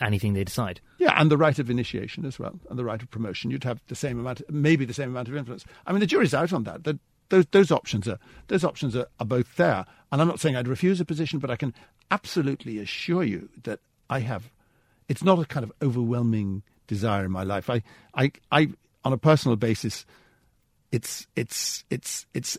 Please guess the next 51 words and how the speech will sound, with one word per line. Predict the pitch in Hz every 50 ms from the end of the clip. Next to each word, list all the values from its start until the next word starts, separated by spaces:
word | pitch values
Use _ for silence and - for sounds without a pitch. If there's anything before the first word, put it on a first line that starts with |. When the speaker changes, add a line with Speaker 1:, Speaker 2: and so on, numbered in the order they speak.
| -
Speaker 2:
if | - 160 -
I | 165 156
felt | 147 - 160 127 -
that | - 113
it | - -
was | 135 -
the | - 113
best | - - - - 123 - - 131
way | 123 117
to | 107 101
change | 101 - 143 135 143 - -
things, | - 151 147 - - _ _ _ _ _ -
yeah, | 156 160 151
I'd | - 113 -
go | 143 139
that | 123 - - -
route, | - 98 98 - _ -
but | 113 101
it's, | 117 - - - - _ -
I'm | 123 127 139
not | 143 147 -
going | - 127 117
to, | - - 120 107 104 104 104 -
you | - 101
know, | 101 101
die | 98 110 107 104
in | 98
a | 98
ditch | 92 104 - - -
for | - -
that, | - - - -
no. | 107 98 98 - - - - - - -
Speaker 1:
One | 180 185 208
of | 208
the | 196
difficulties | 180 196 175 180 160 170 160 151 160 135
that, | 139 139 131 - 131
that | 131 110
new | 139 127 131 131
parties | - - 123 120 113 113 107 -
have, | - 123 117 113 107 98 104
or | 104 104
new, | 110 110 107 107 104 104 101 - - -
um, | 127 113 107 101 98 98 98 -
initiatives | 117 113 117 110 - 117 107 104 98 101
or | 107 104
alliances | 104 110 117 113 110 101 110 101
like | 113 104 -
your | - 110 113
own, | 110 107 101 - -
Speaker 2:
Yeah. | - 123 101 98